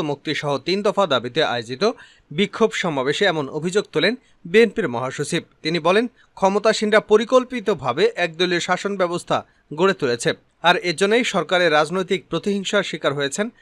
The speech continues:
বেগম খালেদা জিয়া। তিনি সুস্থ হয়ে রাজনীতিতে ফিরলে ক্ষমতায় টিকে থাকতে পারবেন না, তাই বেগম জিয়াকে উন্নত চিকিৎসা থেকে বঞ্চিত করা হচ্ছে। নির্যাতনের মাধ্যমে আন্দোলন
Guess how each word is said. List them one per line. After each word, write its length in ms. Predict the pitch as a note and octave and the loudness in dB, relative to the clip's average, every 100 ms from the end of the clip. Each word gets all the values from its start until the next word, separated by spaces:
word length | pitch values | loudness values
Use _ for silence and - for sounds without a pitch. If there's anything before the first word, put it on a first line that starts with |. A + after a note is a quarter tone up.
| _ - | _ -2
বেগম 320 | F3 F#3+ G#3+ | 2 2 2
খালেদা 320 | G3 C#3+ A#2 | 0 -2 -2
জিয়া। 220 | B2 C#3+ B2 _ _ | 0 0 0 _ _
তিনি 180 | G#3 G#3+ | 0 2
সুস্থ 260 | - F3 - | 2 -2 -2
হয়ে 180 | F#3+ D#3 | 0 4
রাজনীতিতে 540 | C#3+ C#3+ G3 G#3 A3+ A3+ | 2 2 -4 -4 0 0
ফিরলে 280 | - C#3 F3+ | 0 -2 -2
ক্ষমতায় 440 | F#3+ F#3 E3+ D3+ C3+ | 0 -2 0 0 0
টিকে 180 | D3+ D3 | -4 -6
থাকতে 280 | F3 - C3 | -6 -8 -4
পারবেন 360 | C3+ A2 A#2+ | -2 0 -2
না, 80 | B2+ A#2+ _ _ | -2 -4 _ _
তাই 160 | E3 E3 | 2 2
বেগম 340 | D3 D#3+ G3+ | 0 0 0
জিয়াকে 340 | F3 D#3 C#3 F#3+ G3+ | 0 0 0 -2 -2
উন্নত 280 | E3 E3 D#3+ - | -4 -4 -4 -6
চিকিৎসা 360 | D#3+ F#3 G#3 | -8 -6 -6
থেকে 200 | F#3 F#2 - | -6 -6 -4
বঞ্চিত 400 | C#3+ E3+ G3 F3+ | -2 -4 -4 -6
করা 240 | E3 A2+ G#2+ | -4 -4 -4
হচ্ছে। 260 | A#2 D#3+ - _ _ _ - | -4 -4 -6 _ _ _ -2
নির্যাতনের 640 | F3 F3 G#3+ G#3+ A3 F#3+ | 0 2 2 2 4 4
মাধ্যমে 380 | C#3+ C#3 E3+ G3 - | 2 0 0 -2 -2
আন্দোলন 420 | D#3 D#3 D#3+ | -4 -2 -2